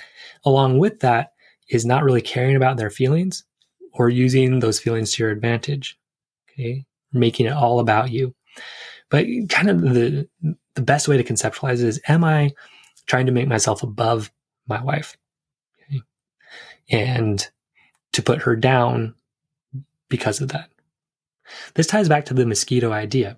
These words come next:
right? A mosquito really is a narcissist because what they're, they're trying to do these nice things, but it's to be in this one-up position,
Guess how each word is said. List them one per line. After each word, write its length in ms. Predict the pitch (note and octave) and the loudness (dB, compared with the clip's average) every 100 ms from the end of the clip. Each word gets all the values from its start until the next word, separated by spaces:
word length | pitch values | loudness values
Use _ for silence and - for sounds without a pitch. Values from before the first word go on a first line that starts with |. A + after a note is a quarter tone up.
| _ | _
right? 260 | C3 A2 B2 _ - - - | -10 -10 -10 _ -20 -14 -4
A 60 | |
mosquito 340 | B2 - A#3+ F3 | -2 2 2 4
really 220 | C3+ C#3 | 4 4
is 100 | A#2+ | 2
a 60 | |
narcissist 560 | A2+ C3+ C3 - C#3 - | 0 0 -2 -6 -6 -6
because 420 | A#2 B2 A2+ A2+ | -6 -2 0 0
what 320 | D3 C3 A2+ | -2 0 -2
they're, 540 | - A#2 B2+ A#2+ A2+ C#3+ | 0 -2 0 -2 -2 -4
they're 340 | B2+ A#2 A#2 | -2 0 0
trying 420 | A2+ - E3+ F#3 E3 | -2 -2 2 2 2
to 320 | C#3 B2 C3+ | 2 2 0
do 200 | B2 A#2 | 0 2
these 160 | A2 | 0
nice 280 | A2 G#2 - | -2 -10 -6
things, 320 | - E3 C#3 | 0 2 2
but 280 | A#2+ A#2 A2+ - - - _ | 2 -2 -2 -8 -20 -20 _
it's 380 | C3+ A#2 - - _ _ _ _ _ - | -2 -2 -6 -10 _ _ _ _ _ -2
to 60 | C#3 | -2
be 340 | B2 C3 C3+ | 2 2 2
in 140 | B2 A2 | 0 0
this 200 | G2+ - | -2 -4
one-up 340 | A2 G#2+ C3 C#3+ _ | -4 -4 -6 -14 _
position, 480 | - A#2 G#2 D3+ D3 | -12 -6 -4 -4 -6